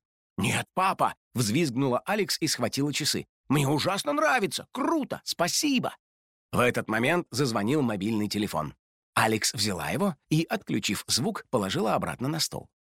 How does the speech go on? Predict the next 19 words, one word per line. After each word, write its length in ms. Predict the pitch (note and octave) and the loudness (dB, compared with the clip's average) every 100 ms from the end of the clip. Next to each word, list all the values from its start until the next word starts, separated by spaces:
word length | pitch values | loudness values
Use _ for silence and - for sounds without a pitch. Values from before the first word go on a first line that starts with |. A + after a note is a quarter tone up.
| _ _ _ | _ _ _
"Тебя 260 | - G2+ G#2+ | -2 2 2
ждут 240 | F#2+ A2+ | 0 0
друзья?" — 500 | G2 G#2+ G2 B2 B3 B3 - | 0 -2 0 0 0 -4 -10
спросил 400 | - F2+ - A#1+ | -4 -2 -2 -4
папа. 320 | - - - _ _ _ | -6 -8 -16 _ _ _
"Да, 380 | - F2+ A3+ - | -4 0 2 0
но 180 | C4 D4+ | -2 -2
это 180 | - G3 | -2 -2
не 100 | C3+ | -2
важно", — 320 | E2 D#2+ D#2+ - _ | -2 -6 -8 -12 _
ответила 420 | - - D#2 G2 G#2+ | -6 -4 -2 0 0
Алекс. 400 | - B1+ - - - _ | -2 -8 -6 -6 -6 _
Ей 180 | A2+ B2 | 2 2
вовсе 240 | G#2+ G#2 | 2 0
не 100 | B2 | 0
хотелось 400 | A#2 G#2+ C#2+ E2 | -2 -6 -6 -4
оставлять 420 | G2 - E2 D3+ - | -4 -2 -2 -4 -4
папу 240 | - - | -4 -2
одного, 480 | F#2+ C#3 D3 B2 | 0 0 -2 -4